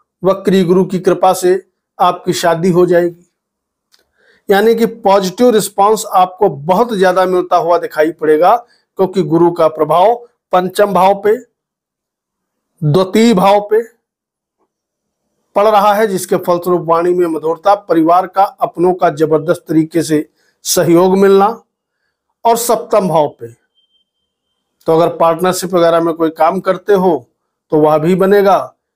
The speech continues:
शादी भी होगी, संतान भी मि-, मिलने के योग बन रहे हैं और आय के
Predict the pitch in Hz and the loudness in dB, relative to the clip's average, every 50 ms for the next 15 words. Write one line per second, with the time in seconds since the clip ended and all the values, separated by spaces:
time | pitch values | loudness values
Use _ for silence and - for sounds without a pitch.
0 | _ - - - 170 165 160 156 185 190 180 190 190 180 185 190 185 185 196 175 | _ -10 -4 -2 0 0 0 0 0 0 2 2 2 2 2 2 2 0 -2 -4
1 | 147 - - 160 156 165 160 - 170 180 190 185 175 185 196 190 190 - - - | -4 -4 -2 -2 -2 -2 0 0 0 0 0 0 0 0 0 2 0 -2 -2 -4
2 | 190 185 190 - _ _ _ - 202 190 190 190 190 196 202 190 196 202 190 196 | -6 -6 -6 -8 _ _ _ -4 0 2 4 4 4 4 2 2 2 2 2 4
3 | 202 196 180 180 196 196 202 190 185 202 196 185 185 151 135 - _ _ _ _ | 4 2 2 -2 -4 -4 -2 -2 -2 -2 -2 -4 -6 -10 -12 -14 _ _ _ _
4 | _ _ _ _ _ _ _ _ _ _ _ - 185 175 175 170 - - - - | _ _ _ _ _ _ _ _ _ _ _ 0 2 2 2 0 -4 -8 -4 0
5 | 185 202 226 226 208 220 - 175 170 | 2 2 2 2 0 -2 -2 0 0